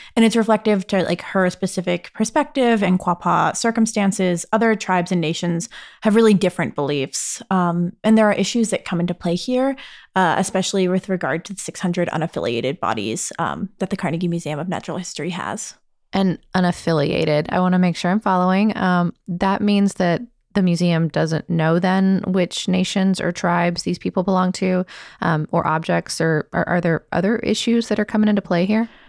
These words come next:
Speaker 1: Yeah, unaffiliated just basically means that the museum hasn't identified a native tribe or nation to give the bodies back to.
Speaker 2: Okay.
Speaker 1: Uh, it's the first step of the repatriation process.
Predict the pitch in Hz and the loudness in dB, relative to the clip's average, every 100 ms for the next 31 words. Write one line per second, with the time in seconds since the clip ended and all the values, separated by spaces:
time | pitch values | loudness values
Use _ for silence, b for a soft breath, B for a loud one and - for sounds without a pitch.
0 | B 269 247 - 254 330 - 226 220 220 | B 2 4 4 2 2 2 4 6 6
1 | 214 196 175 190 202 - - 196 180 196 | 4 4 0 0 0 0 -6 -8 0 0
2 | 180 202 214 196 190 180 185 180 190 185 | 0 -2 0 2 2 2 2 2 -2 0
3 | 190 185 180 180 180 185 185 - 185 180 | 2 2 2 0 0 0 -2 -2 -2 -2
4 | 170 175 175 180 175 175 - 226 220 208 | 0 0 0 0 0 -4 2 4 4 4
5 | 175 175 175 - 180 170 - 175 175 165 | 2 2 2 2 0 0 -6 -4 -4 -2
6 | - 180 170 - - - - 285 285 B | -4 -4 -4 -4 -6 -6 -2 -2 -2 B
7 | B 190 180 220 196 - 202 - 214 202 | B -4 0 0 0 0 -2 2 2 2
8 | - 202 185 - 175 185 185 180 185 - | 0 0 0 0 0 2 0 0 -4 -2
9 | 185 - 185 180 185 220 220 - | -2 -2 -2 0 0 2 0 -2